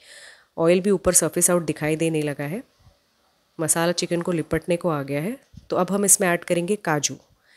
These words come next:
कम से कम मैंने यहाँ पे एक मुट्ठी काजू लिया था, तकरीबन आधा कप से थोड़ा सा कम लिया था मैंने,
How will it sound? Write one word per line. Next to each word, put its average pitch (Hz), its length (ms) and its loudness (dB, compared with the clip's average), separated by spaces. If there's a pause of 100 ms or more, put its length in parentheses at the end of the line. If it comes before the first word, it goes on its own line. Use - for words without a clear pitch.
(200)
कम 202 160 0
से 240 140 6
कम 220 160 -2
मैंने 185 240 2
यहाँ 165 180 0
पे 233 180 0 (600)
एक 185 140 0
मुट्ठी 190 300 4
काजू 160 300 0
लिया 151 220 0
था, 202 200 -8 (420)
तकरीबन 175 580 -2 (1500)
आधा 165 260 2
कप 202 180 -2
से - 160 2
थोड़ा 175 300 2
सा 202 140 2 (160)
कम 175 180 2
लिया 147 220 0
था 147 140 -8
मैंने, 131 260 -6